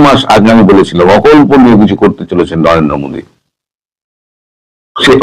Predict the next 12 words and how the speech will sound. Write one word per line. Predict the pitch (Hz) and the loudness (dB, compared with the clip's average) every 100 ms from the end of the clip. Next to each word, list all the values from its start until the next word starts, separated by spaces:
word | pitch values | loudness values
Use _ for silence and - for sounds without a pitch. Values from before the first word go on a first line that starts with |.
| 127 | 0
অকল্পনীয় | 131 131 117 107 101 - | 2 2 2 2 0 0
করার | 92 - | -2 -2
সময়টা | 87 87 85 90 90 | -4 -4 -2 0 -2
হচ্ছে | 82 120 139 - - _ _ - | -2 0 0 -4 -18 _ _ -4
এখন | 104 - 80 65 - _ _ _ _ _ _ - | -2 -2 -4 -6 -12 _ _ _ _ _ _ -4
চলে | 113 98 | 0 2
এসেছে। | 90 - 101 | 2 2 2
তবে | 143 180 175 | 2 4 4
নিশ্চিত | 165 170 208 208 | 2 0 -2 0
থাকুন | 131 92 76 69 - _ _ _ _ _ _ - | -2 0 -2 -4 -12 _ _ _ _ _ _ -4
যে | 85 117 92 - | 0 2 0 0
বারোই | 101 117 165 | 2 4 4